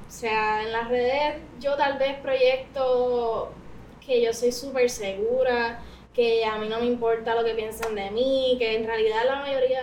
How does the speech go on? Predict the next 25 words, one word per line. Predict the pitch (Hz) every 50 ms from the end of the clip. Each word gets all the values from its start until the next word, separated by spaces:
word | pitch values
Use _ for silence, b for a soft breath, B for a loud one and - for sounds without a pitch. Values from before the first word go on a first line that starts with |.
| 254
de | 262 254 247
las | 233
veces | 240 240 240 254 240 240 240
es | -
cierto, | 240 233 226 226 226 233 233
a | 233
mí | 226 220
no | 220 226
me | 226
importa | 233 226 226 233 226 - 233
que | 233 233 233 226 226
comenten, | 240 233 226 220 214 - - 226 220 220 226 226
<laughs> | 220 -
porque | 214 208 - - - 415 202 202
I, | 202 196 202 196 202 208 214 208
I | 208
do | 220 220 226 226
what, | 220 226 220 220 214 220 - - - - 214
what | 220 220 220
I | 220 214 214
want | 202 196 190 208 220 220 220 - - - -
anyways. | 202 208 208 208 208 202 220 220 - - B B B B B B B -
Este, | 240 233 226 226 - - - 226 214 208 202 196 190 185 185 - - - - - - - - - - - - - - - - - - - - -
pero, | 254 247 285 330 320 269 247 233 233 233 233 - - - - - - - -
eh, | 240 233 226 -